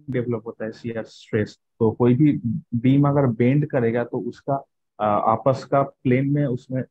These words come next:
शि-, शियर Stress develop होगा। तो इसीलिए, sir, मैं ये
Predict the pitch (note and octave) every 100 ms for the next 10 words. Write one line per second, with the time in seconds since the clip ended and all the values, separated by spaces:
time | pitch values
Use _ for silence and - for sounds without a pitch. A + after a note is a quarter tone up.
0 | - - A#2+ - - B2+ B2+ - B2+ B2
1 | - _ A#2+ A2+ B2 A#2 A2 G#2+ G#2+ -
2 | A2+ - - - B2 B2+ B2+ _ _ _
3 | _ _ _ _ _ _ _ _ - A2+
4 | G#2+ A2 A2